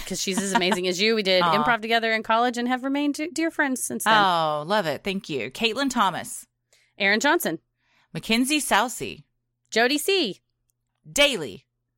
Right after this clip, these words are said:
Speaker 1: Sarah Claire Leal.
Speaker 2: Moira Allen.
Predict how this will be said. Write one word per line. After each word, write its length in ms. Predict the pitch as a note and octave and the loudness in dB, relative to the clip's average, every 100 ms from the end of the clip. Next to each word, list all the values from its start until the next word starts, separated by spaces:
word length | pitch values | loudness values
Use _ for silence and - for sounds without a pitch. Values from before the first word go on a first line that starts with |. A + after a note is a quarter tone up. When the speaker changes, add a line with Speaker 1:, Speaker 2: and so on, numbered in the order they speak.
| _ _ _ | _ _ _
Speaker 1:
Sarah 380 | - - G#3+ A#3+ | -10 -2 2 2
Claire 320 | C#4 C#4+ D4 | 2 2 2
Leal. 360 | D#4 F#4 G#3+ E3 _ _ _ _ _ - | 2 2 2 0 _ _ _ _ _ -6
Speaker 2:
Moira 480 | D#3 D#3 D3+ F3+ A#3+ | 0 2 2 2 4
Allen. 480 | B3 D#4+ C#4 C3 | 4 4 2 -4